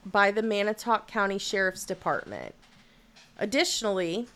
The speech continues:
in nineteen ninety-five, a deputy from Brown County Sheriff's Department contacted the jail in Manitowoc County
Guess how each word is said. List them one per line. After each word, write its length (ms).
in 160
nineteen 380
ninety-five, 800
a 60
deputy 580
from 240
Brown 380
County 300
Sheriff's 440
Department 540
contacted 720
the 80
jail 340
in 180
Manitowoc 560
County 520